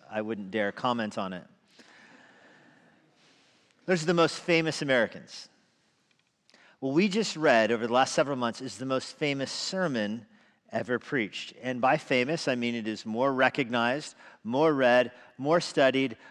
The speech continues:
more preached than any other sermon. If people were to be presented with texts from multiple sermons, this would by far be the most famous one of them all. Now, what makes it so famous and so powerful,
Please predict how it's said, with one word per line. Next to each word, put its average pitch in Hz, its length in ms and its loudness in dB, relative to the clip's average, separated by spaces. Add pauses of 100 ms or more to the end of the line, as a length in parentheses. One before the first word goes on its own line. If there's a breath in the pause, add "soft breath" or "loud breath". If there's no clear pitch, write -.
(120)
more 156 220 2
preached - 520 -4
than 170 180 4
any 185 420 0
other 151 340 4
sermon. 107 420 -4 (1300)
If - 80 -20
people 120 260 -8
were 113 180 -2
to 104 100 -8
be 110 220 -4 (400 soft breath)
presented 127 300 -2
with 120 120 0
texts - 300 0
from 143 120 -6
multiple 139 280 0
sermons, 156 420 -4
this 156 200 -2
would 151 80 -2
by 143 140 6
far 165 340 6
be 147 200 2
the 139 140 0
most 139 400 -2
famous 135 460 -4
one 117 380 -4 (360 loud breath)
of 110 260 0 (160)
them 131 240 0
all. 139 320 2 (220 loud breath)
Now, 165 220 4
what 208 280 4
makes 185 520 2
it 180 160 0
so 190 400 4
famous 175 580 0
and 147 180 -4
so 151 220 2
powerful, 123 800 2